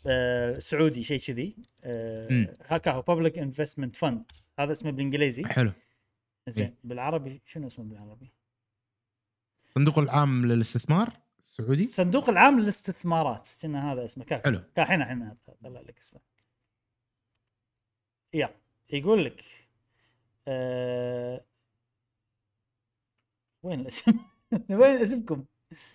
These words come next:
Speaker 2: اللي، اللي هو Public، آه، Investment Authority السعودية.
Speaker 1: لازم أطلع الاسم. خلاص، بودكاست ما راح يمشي إلا لما أطلع الاسم.
Speaker 2: <laughs>
Speaker 1: تعرف كذي لما واحد، آه،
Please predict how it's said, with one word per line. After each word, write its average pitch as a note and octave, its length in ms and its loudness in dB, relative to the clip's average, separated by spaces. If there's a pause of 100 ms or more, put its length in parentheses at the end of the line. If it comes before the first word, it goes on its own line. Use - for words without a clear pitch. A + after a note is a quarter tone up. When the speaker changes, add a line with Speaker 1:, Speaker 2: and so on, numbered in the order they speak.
(300)
Speaker 2:
اللي، C#4 240 6
اللي C#4+ 140 6
هو A#3+ 140 6
Public، A3 520 2
آه، D#3+ 760 4
Investment G3 440 6
Authority E3+ 600 4
السعودية. C#3+ 1120 6 (360)
Speaker 1:
لازم B3 320 10
أطلع B3 260 10
الاسم. A3+ 440 4
خلاص، A#3 400 8
بودكاست A#3+ 400 8
ما B3+ 60 12
راح A3+ 80 12
يمشي A#3 260 8
إلا G#3+ 120 6
لما G3+ 120 2
أطلع F#3+ 240 -2
الاسم. F3 400 -6 (680)
Speaker 2:
<laughs> G2+ 720 -6
Speaker 1:
تعرف E3 340 4
كذي F3 180 6
لما D3+ 280 4
واحد، C#3 320 0
آه، A#2+ 440 -6